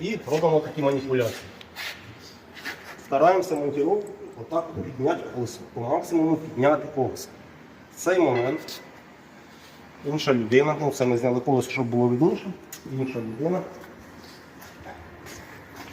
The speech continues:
бере отак шарову верхню, шарову нижню, отак от через пильник, е, пробуємо, чи є люфт.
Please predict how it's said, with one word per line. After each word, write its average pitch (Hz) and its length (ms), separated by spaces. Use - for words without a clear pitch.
бере 135 300
отак 107 280
шарову 113 340
верхню, 135 460
шарову 113 520
нижню, 120 500
отак 123 380
от 107 60
через 123 380
пильник, 127 520
е, 107 360
пробуємо, 165 480
чи - 180
є 131 160
люфт. 110 240